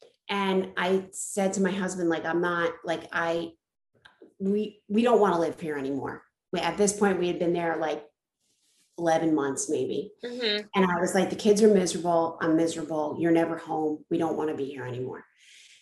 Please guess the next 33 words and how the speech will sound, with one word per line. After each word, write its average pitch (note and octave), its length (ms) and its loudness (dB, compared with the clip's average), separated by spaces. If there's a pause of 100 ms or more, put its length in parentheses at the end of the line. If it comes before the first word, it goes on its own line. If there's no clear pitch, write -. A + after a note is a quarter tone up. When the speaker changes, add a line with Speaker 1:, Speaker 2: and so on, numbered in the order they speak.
(140)
Speaker 1:
And, F#3+ 220 4
um, D#3 420 2 (840)
so G#3+ 280 6
I F3 440 4 (840)
call G#3 280 6
a - 20 6
realtor. F#3+ 640 2
I'm F3 100 -2
like, D#3+ 200 -2
"Come F3 260 2
and F3+ 360 0 (320)
take F#3 260 -2
pictures E3 840 -6
and D3+ 500 -2
put F#3+ 140 -6
the F#3 60 -2
house E3 240 -2
on D#3 100 -4
the D3 60 -2
market." B2+ 400 -8 (680)
And E3+ 480 4 (460)
we F#3+ 80 4
put A3+ 220 0
the C4 80 0
house B3 260 0
on A#3 60 4
the A3 80 8
market E3+ 520 0
and E3+ 140 2
I E3 140 6
take G3 360 -2
my F#3+ 140 2
kids F3 640 -2